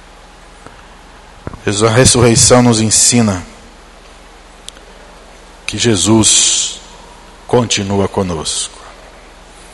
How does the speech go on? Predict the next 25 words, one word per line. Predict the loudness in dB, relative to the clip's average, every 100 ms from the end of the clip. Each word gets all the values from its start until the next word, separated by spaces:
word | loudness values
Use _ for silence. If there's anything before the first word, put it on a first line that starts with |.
| -20 -20 -20 -20 -12
Então | -2 4
nós | 4
vamos | 4 4
cear, | 4 6 8 6
queridos. | 4 -6 -8 -12 -10 -10 -8 -10 -12 -16 -18 -20 -20 -20 -20 -20 -20 -20 -2
Jesus | 2 4 4 2
termina | 2 2 2 2 4
na | 4 2
despedida | 2 0 0 0 2 2
dele, | 4 4 4 2 -4 -12 -16 2
desejando | 4 6 4 2 2 4 2 2
cear. | 0 4 6 6 4 -2 -10 -20 -20 -20 -20 -20 -20 -20 -20 -14 -6
E |
a | -4
primeira | 0 2 4
coisa | 4 2 2
que | 4
ele | 4
faz | 4 6 6
na | 6
ressurreição | 4 2 2 0 0 2 2 -2 -6 -16 -20 -20 -20 -18 -10
é | -4
cear. | -2 0 -2 -4 -8 -12 -20 -20 -20 -20 -20 -20 -20 -20 -20 -20 -18 -6
Estar | -2 -2 2 2
junto. | 2 0 -4 -6 -14